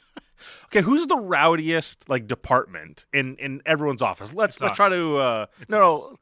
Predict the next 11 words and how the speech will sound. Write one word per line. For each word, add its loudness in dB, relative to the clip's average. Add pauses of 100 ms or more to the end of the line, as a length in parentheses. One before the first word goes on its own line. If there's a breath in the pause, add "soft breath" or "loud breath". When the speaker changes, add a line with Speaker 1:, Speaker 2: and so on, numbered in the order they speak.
(120)
Speaker 1:
let's, 0
let, 2
let's -4
remove -4
radio 0
from -20
this. -20 (240 soft breath)
Is, -4
uh, -2
like, -12
accounting? -8